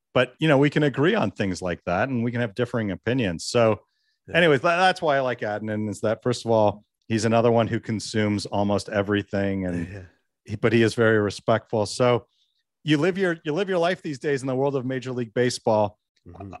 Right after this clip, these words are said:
Speaker 1: I do have one, I have a couple of questions for you. First off, you know, the Yankees are on fire.
Speaker 2: Yeah.
Speaker 1: I don't know if that's a good thing or a bad thing, but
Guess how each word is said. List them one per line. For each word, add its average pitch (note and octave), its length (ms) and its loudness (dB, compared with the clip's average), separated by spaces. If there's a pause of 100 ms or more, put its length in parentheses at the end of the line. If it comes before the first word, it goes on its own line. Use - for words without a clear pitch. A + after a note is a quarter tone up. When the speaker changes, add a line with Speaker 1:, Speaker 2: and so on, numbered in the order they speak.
Speaker 1:
I D#3 140 0
do F#3+ 140 -6
have C#4+ 120 0
one, G3 220 -2 (140)
I - 40 -4
have D#3 100 -2
a F3 40 -6
couple F3 240 -6
of D3+ 80 -6
questions C3 420 -6
for G#2+ 200 0
you. F#2 180 0 (640)
First G#3+ 320 -4
off, D3 360 -2 (720)
you D3+ 100 -6
know, C3+ 260 -2 (200)
the B2+ 80 -2
Yankees D3 380 -2
are C#3+ 100 -2
on A#2 160 -2
fire. G2 600 -6 (240)
Speaker 2:
Yeah. A2 260 -4 (680)
Speaker 1:
I A2 80 -2
don't A#2+ 140 4
know A#2+ 80 2
if G#2+ 80 -4
that's A2 200 -2
a G#2+ 60 -8
good G#2 220 -6
thing G2+ 160 -6
or F#2+ 100 -2
a F2+ 60 -2
bad F2+ 280 -4
thing, G#2+ 240 -4
but G2 180 -4